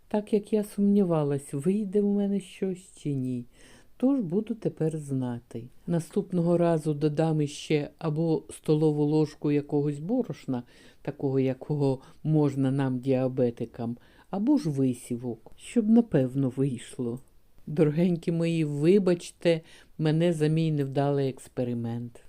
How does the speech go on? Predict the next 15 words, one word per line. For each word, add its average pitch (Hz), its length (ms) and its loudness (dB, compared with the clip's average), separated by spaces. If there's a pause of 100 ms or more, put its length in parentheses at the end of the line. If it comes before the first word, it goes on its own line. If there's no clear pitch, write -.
Можна 226 340 4
було 233 240 6
би 226 140 6
не 226 120 6
показувати, 160 1000 0 (100)
але 165 300 4
ви 180 200 4
мене 156 280 2
просите, 180 680 -2
щоб 143 260 -6
я 165 180 0
показувала 156 880 -4 (260)
всі - 280 -2
свої 127 420 -4
експерименти. 123 920 -6